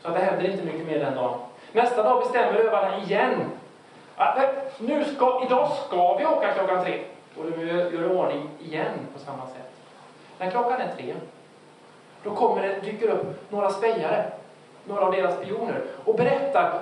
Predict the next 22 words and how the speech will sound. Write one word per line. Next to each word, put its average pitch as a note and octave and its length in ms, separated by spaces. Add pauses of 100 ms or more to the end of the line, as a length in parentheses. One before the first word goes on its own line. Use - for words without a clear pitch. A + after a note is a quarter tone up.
var A3+ 320
militären A#3+ 640
och G3 60
var A3+ 140
polisen C#4 420
håller G#3+ 180
ut G3+ 120
någonstans. - 340 (140)
Och G#3+ 80
det A3+ 60
blir A3 160
högljudda C4+ 640
diskussioner, C4 680 (220)
långvariga. - 840
De G#3+ 120
diskuterar C#4 720
fram D4 380
och D4 80
tillbaka C#4 560 (1700)
i A3 220
några A3+ 280
timmar. A3+ 540